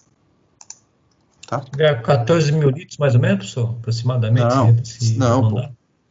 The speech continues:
Speaker 1: Aqui, ó, deu cem, é, cento e quatorze mil litros. Cento e quatorze mil litros. Não, cento e quatorze milhões, né,
Speaker 2: Ah, mas
Speaker 1: de litros.
Speaker 2: É,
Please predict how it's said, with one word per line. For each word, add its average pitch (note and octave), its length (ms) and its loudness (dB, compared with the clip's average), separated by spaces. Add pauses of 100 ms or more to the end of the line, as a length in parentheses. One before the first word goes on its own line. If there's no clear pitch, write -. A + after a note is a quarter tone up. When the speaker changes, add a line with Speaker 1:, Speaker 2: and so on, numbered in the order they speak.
(680)
Speaker 1:
Aqui, A#2 300 -4
ó, F#2+ 160 0 (520)
deu A2+ 380 0 (1800)
cem, - 240 -4 (160)
é, E3 140 0 (260)
cento D3 220 -6
e - 40 -10
quatorze D3 360 -2
mil C#3+ 140 -2
litros. A#2+ 440 -8 (320)
Cento C3+ 200 -8
e - 20 -14
quatorze C3 340 -2
mil C3 140 -2
litros. A2+ 380 -10 (500)
Não, B2 180 -2
cento B2+ 200 -6
e - 20 -12
quatorze B2+ 320 0
milhões, B2 480 0
né, A2+ 140 -6
Speaker 2:
Ah, B2+ 80 2
mas B2+ 180 2
Speaker 1:
de A2 140 -10
litros. - 440 -12 (280)
Speaker 2:
É, D3 260 2